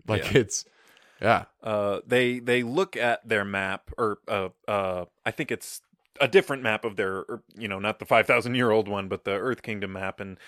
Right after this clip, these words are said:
Speaker 2: Sokka's, uh, pointing out their route through the Serpent's Pass is how it's labeled, and they're like, "Oh, okay." Toph's like, "Is that the only way?" And Sokka says, "Well, yeah, I mean, it's not like we have Appa. We don't have a whole lot of other choices."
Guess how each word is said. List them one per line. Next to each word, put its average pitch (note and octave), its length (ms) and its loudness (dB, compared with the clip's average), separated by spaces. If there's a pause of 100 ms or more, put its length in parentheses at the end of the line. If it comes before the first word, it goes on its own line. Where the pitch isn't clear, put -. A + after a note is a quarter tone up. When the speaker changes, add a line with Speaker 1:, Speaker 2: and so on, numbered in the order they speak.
(200)
Speaker 2:
Sokka's, G#2 840 -4 (100)
uh, G2+ 220 -4
pointing G#2+ 400 -4
out G2+ 220 -4 (100)
their F#2+ 280 -4
route A#2+ 440 4 (480)
through A2 320 -2
the G2+ 220 -4
Serpent's - 640 -4
Pass - 500 -2
is F#2+ 180 -12
how F#2+ 180 -2
it's - 180 -10
labeled, G2+ 500 0 (320)
and G#2 100 -14
they're G2 80 -6
like, F#2+ 200 -6
"Oh, A#2+ 300 0
okay." A2+ 360 -2
Toph's A2 400 -6
like, G2 240 -4
"Is G2 80 -10
that A2+ 180 -4
the B2 80 -6
only B2 300 -4
way?" A2+ 560 0
And G2 480 -6 (220)
Sokka A2 380 2
says, G2 440 -6
"Well, B2 360 4
yeah, D3+ 220 8
I G#2 100 -2
mean, G#2 180 -8
it's - 140 -10
not A2+ 140 -4
like G#2+ 200 -2
we G#2+ 80 -4
have A2 200 0
Appa. G#2 480 2
We A2 100 -6
don't G#2 160 -10
have G#2 140 -6
a G2 60 -2
whole G2+ 120 -2
lot G2+ 180 -4
of G2 80 -10
other F#2+ 140 -8
choices." A2+ 600 -8